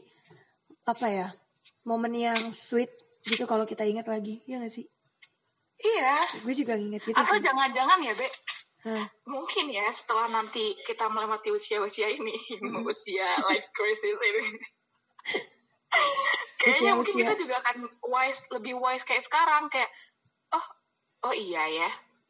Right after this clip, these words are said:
Speaker 2: Ya emang kita harus ngelakuin itu dulu." Mungkin sih, gue
Speaker 1: Mm-mm.
Speaker 2: ngerasanya kayak,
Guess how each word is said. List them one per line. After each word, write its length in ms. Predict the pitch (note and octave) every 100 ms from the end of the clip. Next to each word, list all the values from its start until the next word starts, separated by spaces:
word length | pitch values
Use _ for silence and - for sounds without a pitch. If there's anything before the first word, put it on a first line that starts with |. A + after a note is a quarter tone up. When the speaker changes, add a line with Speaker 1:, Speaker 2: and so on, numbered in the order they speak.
| F#3+
Speaker 2:
Ya 240 | E3+ E3
emang 80 | G3
kita 240 | G#3+ C4
harus 80 | C#4 A#3+
ngelakuin 320 | F#3 F3+ E3+
itu 160 | F3+ F3
dulu." 400 | F#3 A3 G3+ G3+
Mungkin 480 | - G3 F#3+ B3+ A#3
sih, 320 | - F#3 A3
gue 80 | -
Speaker 1:
Mm-mm. 80 | F#3+
Speaker 2:
ngerasanya 400 | F#3 F#3 F#3 F#3
kayak, 240 | - F#3+